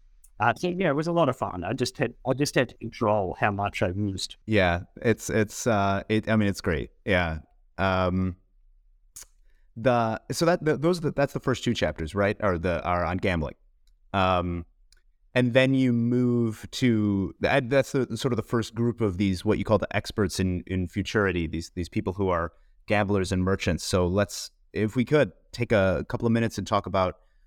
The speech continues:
Speaker 2: uh, the second group, so, so merchants. Um, you know, specifically in chapter four, you kind of dive deeply into, uh, a source that I've used and a lot of other people have used, but, um,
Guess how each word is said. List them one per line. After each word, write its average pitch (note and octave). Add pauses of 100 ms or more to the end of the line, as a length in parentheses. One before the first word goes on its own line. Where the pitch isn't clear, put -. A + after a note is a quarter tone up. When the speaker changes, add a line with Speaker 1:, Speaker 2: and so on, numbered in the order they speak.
(260)
Speaker 2:
uh, F2
the F2+
second D#3+
group, F2
so, F2
so G2
merchants. F#2+
Um, G#2 (800)
you D3+
know, C#3
specifically C3+
in G#2+ (400)
chapter B2
four, C3+
you G#2
kind A#2+
of F#2+
dive G2+
deeply G2
into, F#2 (840)
uh, F2+
a F#2
source -
that F2+ (400)
I've G#2+
used G#2
and F#2
a F2+
lot G2
of F2+
other A2
people F#2+
have F#2
used, F#2
but, F2
um, E2